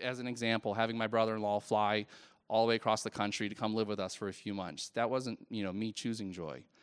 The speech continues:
I was joyful of his sacrifice, of his sacrifice. Um, I was joyful that we got to spend meaningful time together. I was joyful that life, while busier than ever, um, was also at the same time, in a paradoxical sort of way, a chance for us to slow down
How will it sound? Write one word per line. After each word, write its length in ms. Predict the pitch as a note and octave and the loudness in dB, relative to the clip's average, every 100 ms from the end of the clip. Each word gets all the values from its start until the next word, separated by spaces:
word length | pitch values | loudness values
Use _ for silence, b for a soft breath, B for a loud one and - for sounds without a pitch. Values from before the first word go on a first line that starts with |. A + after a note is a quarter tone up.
| b b b - | b b b -12
I 160 | - A2+ | 2 4
was 160 | A2 G#2 | 4 -2
joyful 500 | - B2+ C3+ - A2 | -2 0 0 0 -2
of 80 | |
his 100 | G#2 | -2
sacrifice, 760 | - G2 F#2 G2 A2 G#2+ A#2 - - | -4 -4 -4 -6 -4 -4 -4 -10 -6
of 140 | G#2+ | -4
his 100 | G#2 | -4
sacrifice. 720 | - G2 F#2+ G2+ A#2+ B2+ - - B B B B | -2 -2 -2 -4 -4 -6 -10 -14 B B B B
Um, 260 | - E2+ E2+ | -12 -12 -6
I 120 | A2 | 0
was 140 | G#2+ G#2+ | 0 0
joyful 420 | - A#2+ B2 B2 | 4 4 4 0
that 100 | A2+ | 0
we 80 | G#2+ | 0
got 160 | G#2+ | -2
to 60 | - | -4
spend 300 | - A2 G#2 | -6 -4 -4
meaningful 340 | A2 A2 - | -4 -6 -8
time 240 | - G#2 A2 | -6 -4 -2
together. 440 | A#2+ B2 C3 D3 - - | 0 2 2 0 -6 -10
I 180 | D#2 G#2 | -2 -2
was 200 | G#2 G2 | -2 -4
joyful 420 | - A#2+ A#2 A#2 | 0 0 2 -2
that 180 | G#2+ G2 B B B B | 0 -2 B B B B
life, 420 | A2+ A2 A2 A2+ | 0 2 2 -2
while 180 | - G#2+ | 0 0
busier 440 | G#2+ B2 C3 C3+ A#2+ | 2 0 2 0 0
than 100 | A#2 | 0
ever, 380 | G#2+ G2+ G#2 - b b b - | 0 -2 -6 -8 b b b -8
um, 340 | F#2+ F#2 F2+ | -4 -4 -4
was 160 | A2 A2 | -4 2
also 320 | A#2+ B2+ B2 | 4 2 -2
at 80 | A2 | -4
the 60 | |
same 260 | A2 B2+ A#2 | -6 -6 -6
time, 420 | A2 G#2+ G2+ G2+ | -6 -6 -6 -6
in 80 | E2 | -8
a 60 | G2+ _ _ | -10 _ _
paradoxical 580 | - G#2+ G2+ G2 - F#2+ | -4 -2 -2 -6 -12 -14
sort 220 | - G2+ | -10 -8
of 60 | G2 | -4
way, 260 | A2 G#2 | -2 -2
a 60 | G2 | -4
chance 300 | - C3 B2 | -6 -8 -6
for 100 | B2+ | -8
us 100 | - | -8
to 60 | |
slow 240 | - C3 A2+ | -6 -2 0
down 380 | B2 A2+ F#2+ | 0 0 -4